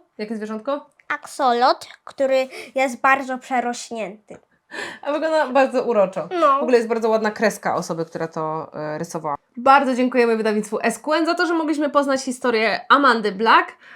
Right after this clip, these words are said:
Speaker 1: E, dziękuję mojemu ekspertowi za <laughs> wzięcie udziału w moim filmie, e, i za to, że mogliśmy to w sumie razem omówić, bo to była super przygoda i bardzo polecam czytać książki,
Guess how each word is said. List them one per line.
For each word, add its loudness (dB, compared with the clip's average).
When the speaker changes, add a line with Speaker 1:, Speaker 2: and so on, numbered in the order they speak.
Speaker 1:
E, 2
dziękuję 4
mojemu 2
ekspertowi 2
za 6
<laughs> 8
wzięcie 8
udziału 4
w -14
moim 0
filmie, -2
e, 2
i -2
za 4
to, 2
że 2
mogliśmy -2
to -2
w -8
sumie -2
razem 0
omówić, 0
bo 2
to -2
była 0
super -2
przygoda 0
i -4
bardzo 2
polecam 0
czytać -4
książki, -4